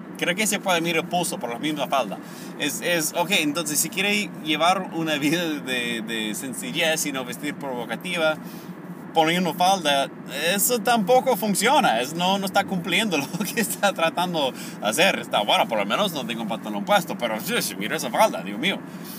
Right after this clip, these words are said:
O sea, hay, hay que estar pendiente de eso. O sea, hay, hay que examinarse. Ahora bien, no estoy diciendo que es responsabilidad de la mujer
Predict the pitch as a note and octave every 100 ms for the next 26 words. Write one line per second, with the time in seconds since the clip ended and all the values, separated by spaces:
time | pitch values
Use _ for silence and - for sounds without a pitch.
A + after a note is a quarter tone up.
0 | - - - - B2 C3+ B2+ C#3 C3 C#3+
1 | F#3+ G3 F#3+ E3+ E3 D#3+ F3+ D#3+ D3 E3+
2 | - E2 - - - - A#2+ C3+ B2 A#2+
3 | A2+ B2+ A#2+ B2 D3+ - D3+ D3 D3+ -
4 | - - - - - - D#3 E3 A3 F3+
5 | G2 - - B2 D3+ F#3+ B3 A#3 G3+ F3
6 | D#3 F3 G#3 F#3 E3 D3+ - C#3 C3+ C#3+
7 | D#3+ E3+ D#3 D#3 C3+ B2+ D#3 F3+ A#2+ C3
8 | - - - - - - - - - -
9 | - A2 A#2+ B2 A#2 A#2 D3+ D#3 C#3